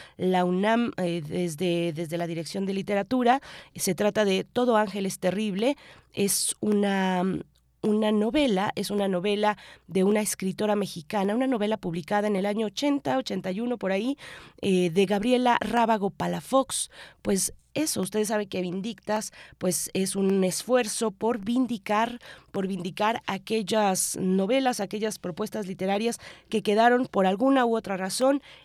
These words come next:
en el olvido y que son escritas por mujeres, eh, tanto en México como en la región latinoamericana. Así es que vamos a conversar con la escritora, y vean nada más quién nos va a acompañar, la escritora que le hizo la introducción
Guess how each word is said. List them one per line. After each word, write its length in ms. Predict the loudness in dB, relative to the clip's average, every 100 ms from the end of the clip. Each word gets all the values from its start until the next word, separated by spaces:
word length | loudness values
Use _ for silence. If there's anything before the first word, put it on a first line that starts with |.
| -2
en 160 | 0
el 140 | 2 2
olvido 540 | 2 2 2 2 0
y 100 | -2
que 120 | -4 -4
son 180 | -2
escritas 460 | -2 -4 -8 -8 -10
por 240 | -4 -4
mujeres, 540 | -4 -4 -2 -2 -2 -6 -16 -20 -8 0
eh, 280 | 2 2
tanto 280 | 2 0 2
en 80 | 2
México 380 | 0 -2 -6 -4
como 200 | 0 0
en 80 | 0
la 80 |
región 300 | -2 -2 0
latinoamericana. 760 | 0 0 0 0 -2 2 4 2 -4 -12
Así 160 | -6 -4
es 80 |
que 100 | 2
vamos 240 | 4 4 0
a 60 |
conversar 580 | -2 0 0 4 4 4 2 -18 _
con 260 | 4 4 4
la 520 | 2 2 2 2 0
escritora, 720 | -2 -4 -4 -6 -2 2 2 0
y 120 | -4
vean 240 | -2 0 0
nada 180 | 0
más 240 | 0 -2 -4
quién 160 | -6
nos 140 | -8 -8
va 40 |
a 40 | -10
acompañar, 440 | -8 -2 -2 0
la 60 | -4
escritora 440 | -4 -2 0 -2
que 120 | -2
le 80 | -4
hizo 320 | -2 -2 -4 -6 -16 -4
la 140 | 0
introducción 760 | 0 2 0 2 0 2 2